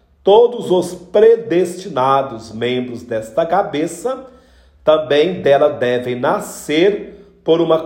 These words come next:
consequência necessária. A mesma mãe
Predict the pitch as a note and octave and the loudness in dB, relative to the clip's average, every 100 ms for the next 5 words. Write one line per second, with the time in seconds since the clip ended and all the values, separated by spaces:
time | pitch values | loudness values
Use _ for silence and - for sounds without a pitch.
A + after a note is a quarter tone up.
0 | - - B3 D4 - A3 F#3+ - D#3 D#3+ | -8 0 0 0 -6 -6 -6 -2 0 0
1 | E3+ - D#3 D3 C#3 F3 F3+ D#3 - - | -2 0 0 0 0 0 0 -6 -8 -14
2 | - - - - - _ _ _ _ - | -18 -18 -20 -20 -20 _ _ _ _ -20
3 | - - - F#3+ G3+ D3 B2+ C3 C3 F3+ | -20 -8 2 4 2 0 0 0 2 0
4 | G3 E3 F3+ G#3 - | 2 4 4 2 -6